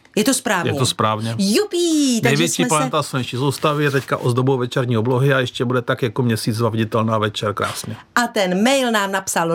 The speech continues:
Speaker 1: Lukáš Neubauer z Vyškova.
Speaker 2: No tak gratuluji, tak to má kousek, tak to doje-, ať dojede. Těším se na
Speaker 1: Výborně.
Speaker 2: tebe,
Speaker 1: Tak,
Speaker 2: Lukáši.
Speaker 1: Lukáši, my ti tu digitální vstupenku pošleme.
Speaker 2: Přijdou e-mailem dvě vstupenky, které se dá použít.
Speaker 1: Mhm.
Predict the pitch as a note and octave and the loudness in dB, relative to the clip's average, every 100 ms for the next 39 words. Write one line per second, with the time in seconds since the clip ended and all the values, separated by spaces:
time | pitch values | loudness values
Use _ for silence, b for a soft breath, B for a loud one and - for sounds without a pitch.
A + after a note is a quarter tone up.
0 | F3 B3 D#4 D4+ A#3 - D#3+ F3 G3+ F3 | 0 0 0 0 -2 -2 -2 0 0 0
1 | A3+ A3+ A3+ G#3+ D#3+ F#3 A#3+ - - F#4+ | 0 2 0 0 0 0 0 -2 -2 0
2 | - E3+ C3 B2+ C3 D3+ C#3+ C#3+ G3+ F3+ | 0 0 0 0 2 0 0 0 0 0
3 | - E3 E3 G3+ G3+ G#3 E3+ C#3 - C#3+ | -2 -2 -2 -2 -2 -2 -2 -4 -6 -2
4 | E3 G3+ F#3+ C#3 D3+ F#3 D3+ A#2+ - F3 | 0 0 -2 0 2 2 0 -2 -4 0
5 | A#3 G3 C#4 C#4 B3 D3 A#2 G#2+ B B | 2 2 2 2 2 0 0 -2 B B
6 | A3 F3 B2+ - A2+ G2+ - G3+ B3+ E4 | -2 0 -2 -2 -6 -8 -4 -2 0 0
7 | D#4+ - G3+ E3+ G#3+ C#4 C4+ C#4 C4+ B3+ | 0 0 0 0 0 -2 -2 0 0 -2
8 | - E3+ A3 F#3 C4+ C4 B3+ C4 C4 - | -4 -2 0 0 0 0 0 0 -2 -4
9 | A3+ B3 B3 F3+ - F3+ - F#3+ F#3 F3+ | -4 -2 -2 -4 -4 -2 0 2 2 2
10 | F#3 A3 F3+ E3 F#3 D#3 D#3+ D#3 D#3 D3+ | 2 0 2 2 2 2 2 2 0 -2
11 | - - C3 D3 C3 B2+ - C3 A#2+ - | -2 -6 -2 -2 0 -2 0 -2 0 -2
12 | A#2 A#2+ A#2 - G#3 F#3 E3 F#3+ | -4 -4 -4 0 2 2 0 -2